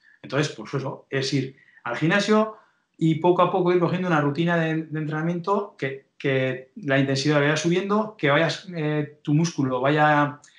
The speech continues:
tonificando, que no me gusta la palabra tonificar porque en realidad es hipertrofiando, ¿no? Que vaya cogiendo músculo, que vaya to-, cogiendo ese tono, esa fuerza, que lo que te va a ayudar es estar más joven. O sea, al fin y al cabo, ¿qué es estar joven? Tener un cuerpo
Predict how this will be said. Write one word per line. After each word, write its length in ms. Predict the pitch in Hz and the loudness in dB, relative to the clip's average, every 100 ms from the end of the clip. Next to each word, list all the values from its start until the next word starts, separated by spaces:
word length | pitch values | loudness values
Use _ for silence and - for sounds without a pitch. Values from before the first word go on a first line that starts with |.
| - - | -14 -4
tonificando, 720 | 143 135 135 180 208 123 - | -2 -2 0 0 0 -2 -6
que 60 | |
no 80 | 117 | -8
me 100 | 131 | -6
gusta 220 | 131 135 | -6 -4
la 80 | 127 | -4
palabra 220 | 131 131 | -2 -2
tonificar 360 | 127 127 135 160 | -2 -4 -2 -2
porque 140 | 123 | -2
en 80 | 113 | -10
realidad 320 | 110 117 131 | -10 -10 -8
es 240 | 139 127 143 | -6 -6 -8
hipertrofiando, 640 | 127 120 113 - 185 135 | -8 -8 -8 -6 -4 -4
¿no? 100 | 139 | -6
Que 80 | 175 | -6
vaya 140 | 120 - | -6 -4
cogiendo 380 | - 131 127 | -2 0 2
músculo, 400 | 131 147 - 170 | 2 2 4 4
que 60 | 131 | 4
vaya 180 | 131 131 | 0 -2
to-, 160 | 127 | -6
cogiendo 440 | 123 135 127 143 135 | -8 -8 -4 -2 -2
ese 120 | 131 | -2
tono, 180 | 143 139 | -2 0
esa 200 | 135 127 | 0 0
fuerza, 440 | 160 160 226 - - _ _ _ _ _ | 0 0 -4 -4 -16 _ _ _ _ _
que 100 | 156 | 0
lo 140 | 135 135 | 2 2
que 80 | 127 | 2
te 60 | |
va 80 | 143 | 2
a 40 | |
ayudar 300 | 180 185 196 | 4 4 4
es 160 | 202 185 | 4 0
estar 260 | 156 196 208 | -2 -2 0
más 180 | 147 | -2
joven. 280 | - 220 131 | -2 -2 -2
O 80 | 123 | -4
sea, 140 | 139 | -4
al 80 | 131 | -2
fin 100 | 165 | 0
y 40 | 170 | 0
al 80 | 175 | 0
cabo, 440 | 190 208 196 - - | 0 0 -2 -6 -14
¿qué 120 | - 175 | -2 0
es 80 | |
estar 220 | 170 165 147 | 2 0 0
joven? 320 | 135 123 117 | -2 -4 -6
Tener 200 | 127 139 | -4 0
un 140 | 160 143 | 2 2
cuerpo 540 | 170 170 196 196 | 2 2 -2 -2